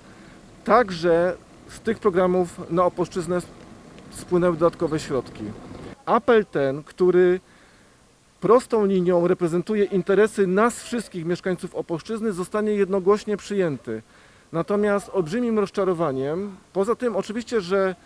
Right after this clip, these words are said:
cieszy przyjęcie tego apelu, olbrzymim rozczarowaniem były głosy sprzeciwu radnych pis. Chciałbym podkreślić, że nikt z radnych nie umiał w jednoznaczny, rozsądny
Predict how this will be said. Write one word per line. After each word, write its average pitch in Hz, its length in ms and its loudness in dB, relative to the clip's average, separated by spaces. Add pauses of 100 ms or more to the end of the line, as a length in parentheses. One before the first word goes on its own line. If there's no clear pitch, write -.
(200)
cieszy 226 280 -2
przyjęcie 226 420 -2
tego 170 240 2
apelu, 160 420 -2 (120)
olbrzymim 214 420 -2
rozczarowaniem 202 680 0 (320)
były 196 260 6
głosy 196 320 2
sprzeciwu 185 580 0 (340)
radnych 165 400 2
pis. 131 300 -4 (300)
Chciałbym 226 500 0
podkreślić, 139 800 -4 (280)
że 175 220 4
nikt 208 400 4
z 190 120 -2
radnych 113 540 2 (120)
nie 170 180 0
umiał 208 420 4 (300)
w 135 120 -12
jednoznaczny, 196 1120 2
rozsądny 208 880 0